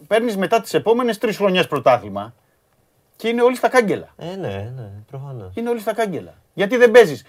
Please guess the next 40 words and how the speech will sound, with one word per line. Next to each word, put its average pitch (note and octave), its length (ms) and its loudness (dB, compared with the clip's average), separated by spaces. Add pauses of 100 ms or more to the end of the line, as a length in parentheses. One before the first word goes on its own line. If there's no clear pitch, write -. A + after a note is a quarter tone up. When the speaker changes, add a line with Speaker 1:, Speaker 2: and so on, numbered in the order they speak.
Speaker 1:
Γιατί E3 380 2
αυτό A#3 300 6
που G#3+ 160 -2
είχες F3 260 0
τα E3 100 -2
πρώτα E3 280 2
δύο D#3 160 2
χρόνια D#3 540 0 (160)
που C#3 160 2
έπαιζες, C3 680 4 (1000)
το C#3+ 100 -8
χαλάς; G#2 460 0 (480)
Γιατί D3+ 180 -6
πας G#3 200 2
κόντρα F#3+ 200 0
στο C#3+ 140 -2
ποδόσφαιρο; B2 520 -6 (200)
Γιατί C#3+ 220 -8
πας G3+ 240 4
κόντρα F#3 340 4
ότι E3 160 2
ο E3 40 4
Ολυμπιακός D#3 520 4
πρέπει E3+ 260 -2
να D3+ 160 2
παίζει D#3 180 0
από D3+ 80 -2
τα D#3 60 0
εξτρέμ, D3 380 -2 (260)
πρέπει D3+ 240 4
να D#3 100 2
είναι D3+ 120 2
επιθετικός, C3 600 -4 (320)
πρέπει D#3+ 260 0
να E3 100 4
είναι D#3+ 240 2
η C#3+ 140 -4
ταυτότητά D#3 540 4
του D3 100 2
αυτή, C#3+ 400 -2